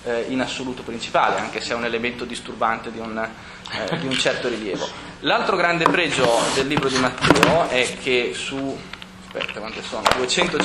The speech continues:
duecento pagine circa, l'Italia arriva a pagina centocinquantacinque. E quindi, come dire, è un libro non italocentrico, che parlando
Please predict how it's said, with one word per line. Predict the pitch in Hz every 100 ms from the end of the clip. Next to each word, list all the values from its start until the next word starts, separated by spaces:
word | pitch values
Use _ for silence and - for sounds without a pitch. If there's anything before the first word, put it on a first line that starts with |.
| -
duecento | 151 143 - 185 156
pagine | 160 143 156 196
circa, | - 135 135 - 147 151 - - 147
l'Italia | 147 147 139 143
arriva | 135 131
a | 131
pagina | 127 127 120
centocinquantacinque. | 131 120 - 127 123 120 110 - 107 104 113 110 - - - -
E | 143
quindi, | 190 170
come | 156 175
dire, | 165 135 120 -
è | 165 156 - - - -
un | 160 165
libro | 202 180 196 185 - -
non | 151 175 196
italocentrico, | 165 151 135 127 120 107 107 107 110 113
che | 156
parlando | 147 165 185 220 185 175 151 -